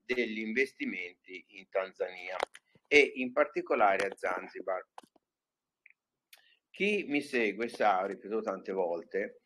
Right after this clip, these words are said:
che purtroppo non è possibile, eh, comprare, mh,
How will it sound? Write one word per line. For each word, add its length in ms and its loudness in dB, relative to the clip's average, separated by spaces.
che 200 2
purtroppo 760 6
non 160 4
è 180 4
possibile, 920 -2
eh, 220 -4
comprare, 960 8
mh, 480 -16